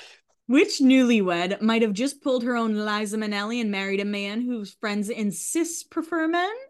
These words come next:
And that's Anne Hathaway with Adam Schulman. And now we're jumping to twenty thirteen.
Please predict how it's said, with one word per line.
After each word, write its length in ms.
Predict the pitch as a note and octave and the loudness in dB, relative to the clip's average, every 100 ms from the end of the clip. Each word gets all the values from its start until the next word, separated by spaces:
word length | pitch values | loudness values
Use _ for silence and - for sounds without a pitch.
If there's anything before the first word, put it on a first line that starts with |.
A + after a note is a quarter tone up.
| _ _ _ _ _ | _ _ _ _ _
And 80 | G#3+ | -2
that's 220 | A#3 A3 | -2 -2
Anne 260 | B3 B3 D4+ | -4 -2 0
Hathaway 460 | C#4 A3+ A#3 A3+ G#3+ | 0 -2 -2 -2 -2
with 180 | G3+ - | -4 -6
Adam 280 | E3+ F3 F3 | -6 -6 -8
Schulman. 720 | E3+ B3 B3 B3 B3 A#3+ B3 - | -6 -4 -2 0 0 -2 -4 -4
And 480 | G3+ G3 F#3+ F#3+ F#3+ | -2 -2 -2 -4 -4
now 220 | A3 B3 A#3+ | 0 2 4
we're 120 | A#3 | 4
jumping 320 | A3 G#3 G#3 | 2 0 0
to 60 | F#3+ | -2
twenty 300 | - G3 F#3+ | -4 -6 -4
thirteen. 840 | G3 F3+ - A#3+ G#3+ A3 B3 D4 | -4 -6 -4 0 2 2 0 -2